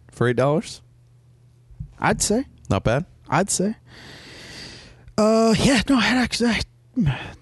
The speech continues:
Speaker 2: had m-, had my dog this week, so I was, that was
Speaker 1: That's
Speaker 2: actually
Speaker 1: good.
Speaker 2: a real good week.
Speaker 1: That's
Speaker 2: Uh,
Speaker 1: good.
Speaker 2: went and found this whiskey, first shot, first try.
Speaker 1: That's
Speaker 2: So it was
Speaker 1: good.
Speaker 2: pretty successful.
Speaker 1: Yeah,
Speaker 2: She
Speaker 1: sounds
Speaker 2: went
Speaker 1: like a
Speaker 2: with
Speaker 1: good
Speaker 2: me.
Speaker 1: week.
Speaker 2: She went with me on the search.
Speaker 1: Of course she did. She one of them boys.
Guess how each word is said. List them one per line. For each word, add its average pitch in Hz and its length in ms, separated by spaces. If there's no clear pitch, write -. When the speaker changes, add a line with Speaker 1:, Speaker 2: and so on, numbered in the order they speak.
Speaker 2:
had 165 200
m-, 165 160
had 156 260
my 147 80
dog 160 340
this 156 220
week, 175 160
so - 120
I - 20
was, 165 60
that 175 140
was 190 120
Speaker 1:
That's - 20
Speaker 2:
actually - 140
Speaker 1:
good. 160 40
Speaker 2:
a - 20
real 170 100
good 165 180
week. 175 220
Speaker 1:
That's 180 160
Speaker 2:
Uh, 151 60
Speaker 1:
good. 151 280
Speaker 2:
went 165 220
and 160 100
found 156 200
this 147 140
whiskey, 170 380
first 160 300
shot, 185 300
first - 280
try. 190 300
Speaker 1:
That's - 180
Speaker 2:
So - 40
it - 20
was 90 80
Speaker 1:
good. 113 120
Speaker 2:
pretty 160 160
successful. - 500
Speaker 1:
Yeah, - 40
Speaker 2:
She - 120
Speaker 1:
sounds 185 60
Speaker 2:
went - 0
Speaker 1:
like - 120
a - 40
Speaker 2:
with 156 100
Speaker 1:
good 92 120
Speaker 2:
me. - 60
Speaker 1:
week. 135 300
Speaker 2:
She - 240
went 165 160
with 151 140
me 165 100
on 160 120
the 147 100
search. - 200
Speaker 1:
Of - 20
course 160 120
she - 140
did. 85 240
She - 180
one 101 140
of 85 60
them 82 120
boys. 87 360